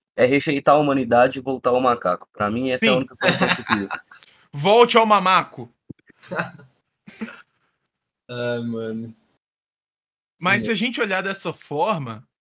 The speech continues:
Speaker 2: se essa segunda revolução acontecer, esse contra-iluminismo, digamos assim, acontecer, a gente tem uma chance de recuperar os valores primordiais do carnaval.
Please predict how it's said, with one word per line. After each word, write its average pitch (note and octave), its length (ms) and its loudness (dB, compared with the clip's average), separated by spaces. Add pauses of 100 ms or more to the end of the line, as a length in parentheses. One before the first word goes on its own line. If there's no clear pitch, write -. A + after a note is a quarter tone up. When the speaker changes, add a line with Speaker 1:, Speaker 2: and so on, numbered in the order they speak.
(120)
Speaker 2:
se - 340 -4
essa A#3 240 0
segunda G#3+ 560 -4
revolução D#3 960 -6 (540)
acontecer, E3+ 960 -8 (600)
esse C#3 260 -10
contra-iluminismo, F#3 1120 -6
digamos A#2+ 460 -14
assim, D3 420 -14
acontecer, C3+ 680 -14 (880)
a D#3+ 180 0
gente F#3 540 -8 (280)
tem D4+ 280 -4
uma D4 200 0
chance A#3+ 440 -4
de G#3+ 160 -8
recuperar A3+ 580 -2
os G#3+ 160 -2
valores F3+ 640 -2
primordiais E3 840 -4
do D#3 100 -12
carnaval. E3+ 640 -8